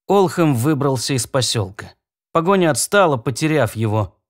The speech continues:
Он оказался на вершине холма и начал спускаться по противоположной стороне.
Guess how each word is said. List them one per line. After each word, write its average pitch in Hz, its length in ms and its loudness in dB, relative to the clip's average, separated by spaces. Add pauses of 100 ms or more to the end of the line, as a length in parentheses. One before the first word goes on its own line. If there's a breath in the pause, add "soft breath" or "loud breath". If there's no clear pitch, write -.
(160)
Он 143 140 0
оказался 139 500 0
на 139 60 0
вершине 135 460 0
холма 147 500 2
и 131 40 0
начал 156 380 0
спускаться 156 720 -2
по 156 140 -2
противоположной 135 920 0
стороне. 113 640 -2